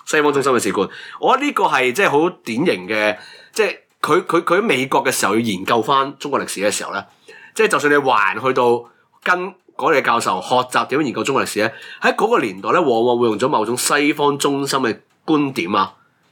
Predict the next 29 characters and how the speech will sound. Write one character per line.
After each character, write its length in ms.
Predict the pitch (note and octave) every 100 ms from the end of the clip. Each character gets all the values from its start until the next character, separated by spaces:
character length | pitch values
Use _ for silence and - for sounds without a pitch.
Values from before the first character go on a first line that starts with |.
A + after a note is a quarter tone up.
| _
去 140 | C3 C3
研 180 | G2 F2+
究 100 | A2
嘅， 200 | F#2 E2 - -
係 60 | G2
啦。 80 | F2+
噉 100 | -
啊， 20 | D3
尤 120 | B2+
其 80 | A#2+
是 160 | A2+ C#3+
呢， 160 | G#3 - -
即 80 | A#3
係 40 |
簡 20 | D#3+
單 100 | F#3+
嚟 40 | E3+
講 40 |
就 80 | D3
係 120 | A#2+ - _
用 140 | B2+ B2+
西 200 | F#3+ F#3+
方 140 | F#3+
人 80 | B2
嘅 40 | G2
眼， 240 | A#2 B2+ - -
眼， 240 | A2+ C#3 B2
眼 180 | A2
界、 320 | A#2+ A#2 A2